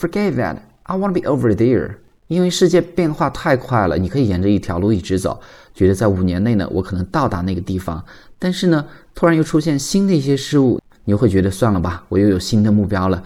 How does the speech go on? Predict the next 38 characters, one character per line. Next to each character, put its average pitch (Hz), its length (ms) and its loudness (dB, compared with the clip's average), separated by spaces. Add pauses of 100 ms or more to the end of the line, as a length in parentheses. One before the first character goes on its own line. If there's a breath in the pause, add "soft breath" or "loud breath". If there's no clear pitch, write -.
(240 loud breath)
那 117 220 2 (260 loud breath)
这 208 120 4
一 196 40 6
句 185 160 2
中 151 160 4
呢， 151 100 0 (180 loud breath)
我 107 80 2
们 104 60 4
要 113 80 2
看 120 160 0
的 107 80 2
是 101 240 -2 (300 loud breath)
because 131 880 0 (180 soft breath)
这 107 160 2
个 95 80 2
词 - 160 -4
的 95 60 2
弱 113 260 4
读。 85 240 -2 (280 loud breath)
那 120 180 0
大 139 140 0
家 151 80 2
都 180 120 4
知 185 140 4
道， 160 180 4
这 175 140 0
样 156 80 2
的 123 60 2
一 101 40 2
个 104 80 4
词 101 160 -4
呢， 107 140 4
本 101 220 -2
来 87 120 -2
的 120 80 2
发 127 160 -2
音 113 140 0
是 101 240 -2